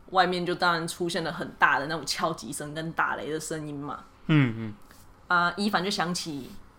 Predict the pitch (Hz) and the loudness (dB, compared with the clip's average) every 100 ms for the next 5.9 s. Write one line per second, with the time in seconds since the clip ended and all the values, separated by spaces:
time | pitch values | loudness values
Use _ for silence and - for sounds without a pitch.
0 | - - - 180 175 185 165 170 151 82 | -18 -10 0 6 6 6 -2 -2 -2 -6
1 | 78 - - - - - 170 156 175 170 | -10 -16 -18 -20 -20 -8 -6 -2 -2 -2
2 | 139 - - 135 - - - - - - | -4 -10 -6 -6 -4 -4 -6 -6 -6 -4
3 | - 175 156 143 - 92 - 117 120 156 | -2 -2 0 -2 -4 -10 -10 -6 -6 -6
4 | 76 117 - - - 196 185 175 233 277 | -10 -14 -16 -16 -2 4 4 4 2 4
5 | 214 208 214 196 165 175 214 226 269 | 2 2 2 2 2 2 2 2 -2